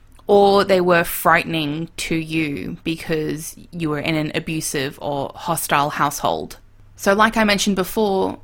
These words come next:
we all want to have attachment-seeking behavior, and you have this extreme need for closeness, but you also,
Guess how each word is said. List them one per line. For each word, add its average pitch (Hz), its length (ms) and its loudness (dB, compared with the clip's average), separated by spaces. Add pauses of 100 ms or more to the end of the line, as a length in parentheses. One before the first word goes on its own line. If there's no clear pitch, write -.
we 202 220 -2
all 208 380 2
want 190 480 -2 (360)
to - 180 -2
have 185 220 -2
attachment-seeking 185 720 -4
behavior, 185 680 -4 (400)
and 185 220 2
you 190 80 2
have 196 320 -2
this 190 240 -2
extreme 190 580 -4
need 175 180 -2
for - 120 -6
closeness, - 840 -6 (300)
but 180 140 4
you 185 140 -2
also, - 720 -2